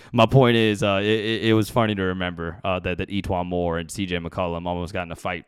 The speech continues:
in New Orleans. Wonder what E'Twaun Moore is up to these days. Uh, anyway and anywho,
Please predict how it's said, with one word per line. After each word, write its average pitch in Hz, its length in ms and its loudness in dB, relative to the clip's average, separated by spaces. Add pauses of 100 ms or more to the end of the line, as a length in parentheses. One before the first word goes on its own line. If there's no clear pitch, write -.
(100)
in 87 200 -12
New 78 100 -16
Orleans. - 540 -18
Wonder 165 240 0
what 208 100 0
E'Twaun 127 420 -4
Moore 104 240 -6
is 87 120 -12
up 80 160 -12
to - 160 -16
these 85 200 -16
days. - 380 -14 (420)
Uh, 101 220 4
anyway 151 340 10
and 123 80 6
anywho, 104 400 2